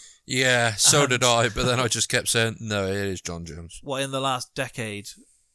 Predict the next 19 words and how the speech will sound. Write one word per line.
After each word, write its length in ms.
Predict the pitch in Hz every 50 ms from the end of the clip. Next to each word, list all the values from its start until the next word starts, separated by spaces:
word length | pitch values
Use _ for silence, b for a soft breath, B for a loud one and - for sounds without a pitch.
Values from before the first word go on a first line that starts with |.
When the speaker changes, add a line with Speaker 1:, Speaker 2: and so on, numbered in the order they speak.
| _ _ _ _ -
Speaker 2:
wins 320 | 147 127 127 123 117 110
against 340 | 117 117 117 113 104 - -
Bader, 420 | 135 131 131 131 131 127 123 123
Shogun, 640 | - - - 139 120 117 113 113 117 113 110 110 110
Rampage, 560 | 123 123 117 113 113 - 123 117 110 107 107
Machida, 640 | 110 110 - - - 120 113 110 110 107 107 107 104
Rashad, 480 | 104 101 - - 127 117 107 107 104 110 -
Belfort, 520 | 113 110 107 107 - - - 107 101 87 -
Sonnen, 500 | - - 123 110 107 107 104 101 101 104 b b b b b b b b b b b -
Gustafsson 560 | 131 - - 143 123 117 - - 120 113 - -
times 280 | 123 110 107 104 -
two, 320 | - - - 117 113 110 104
Glover, 480 | - 123 120 120 120 107 113 113 110 101 -
D 160 | 127 117 113
C 280 | 110 - - 120 113 110
times 420 | - - 113 104 104 104 101 -
two, 360 | - - - 110 104 104 104 101
and 180 | 104 104 104
then 320 | 107 104 101 101 101 107